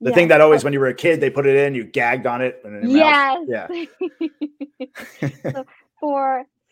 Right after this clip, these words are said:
Speaker 2: sclerals and R G Ps, they actually do that now for, for the mold. They use an alginate mold as well, and they mold your eyes. You know, they, they take a mold of your eyes and they send it to a lab so that they can create a customized,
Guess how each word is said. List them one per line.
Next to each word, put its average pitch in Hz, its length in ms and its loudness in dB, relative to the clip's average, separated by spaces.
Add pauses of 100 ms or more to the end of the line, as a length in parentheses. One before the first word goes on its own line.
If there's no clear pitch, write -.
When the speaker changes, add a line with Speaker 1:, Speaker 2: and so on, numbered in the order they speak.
Speaker 2:
sclerals 320 420 -8
and 262 80 -12
R 247 160 -6
G 240 160 -18
Ps, 294 480 -8 (1000)
they 294 220 -2
actually 285 440 -2
do 269 280 0
that 240 260 0
now 185 400 -6
for, 214 380 -2
for 214 160 -4
the 220 120 -6
mold. 220 440 -4
They 247 80 -6
use 254 200 -6
an 277 80 -6
alginate 240 380 -8
mold 226 180 -6
as 220 140 -8
well, 226 220 -2
and 226 120 -10
they 220 140 -6
mold 240 640 0
your 226 260 -8
eyes. 214 540 -2 (240)
You 233 120 -2
know, 208 160 -4
they, 214 160 -4
they 220 100 -6
take 269 180 -8
a 262 60 2
mold 233 260 -2
of 226 60 -2
your - 120 -2
eyes 214 220 -4
and 220 80 -8
they 208 180 -6
send 240 180 -6
it 214 120 -8
to 214 160 -6
a - 20 -4
lab 202 320 -4 (360)
so 240 80 -2
that 214 160 -2
they 226 100 -4
can 226 140 -6
create 214 380 -2
a 208 80 0
customized, 226 1000 0